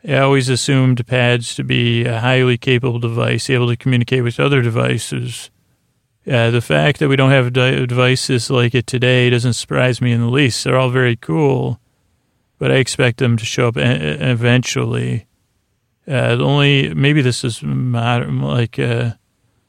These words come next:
the only aspect about today's gadgets I didn't think I saw coming in nineteen eighty-seven was how multifunctional they become. So it is he's talking about.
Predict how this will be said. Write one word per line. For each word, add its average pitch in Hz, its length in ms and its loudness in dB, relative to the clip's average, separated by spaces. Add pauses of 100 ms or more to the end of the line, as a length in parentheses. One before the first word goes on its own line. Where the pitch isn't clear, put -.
(120)
the - 80 -4
only 147 220 2
aspect 139 500 2
about 127 280 0
today's 123 320 -2
gadgets 131 460 -4
I 131 100 0
didn't 131 220 0
think 135 160 0
I 123 120 2
saw 123 300 0
coming 123 300 0
in 120 80 2
nineteen 123 340 2
eighty-seven 120 500 0
was 113 140 -2
how 135 200 2
multifunctional 123 920 0
they 120 100 -2
become. 123 440 -2
So 147 160 0
it 131 80 2
is 131 200 0
he's 143 200 -6
talking 139 300 -4
about. 123 300 -4